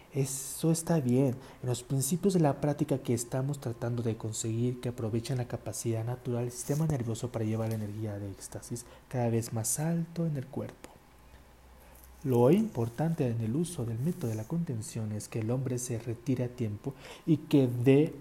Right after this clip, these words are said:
el tiempo necesario para recargar y aumentar su poder de permanencia. Al principio eso significa relajarse.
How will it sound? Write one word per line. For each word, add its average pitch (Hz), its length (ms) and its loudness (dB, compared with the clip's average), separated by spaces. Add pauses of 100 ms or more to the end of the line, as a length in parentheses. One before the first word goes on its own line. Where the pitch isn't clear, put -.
el 120 180 0
tiempo 127 400 -2
necesario 123 540 -2
para 120 160 -4
recargar 120 840 -2
y 120 60 4
aumentar 113 640 0
su 117 160 -8
poder 117 440 -2
de 131 120 0
permanencia. 117 640 -2 (800)
Al 120 100 0
principio 185 560 4
eso 180 100 4
significa 151 480 0
relajarse. 110 840 -6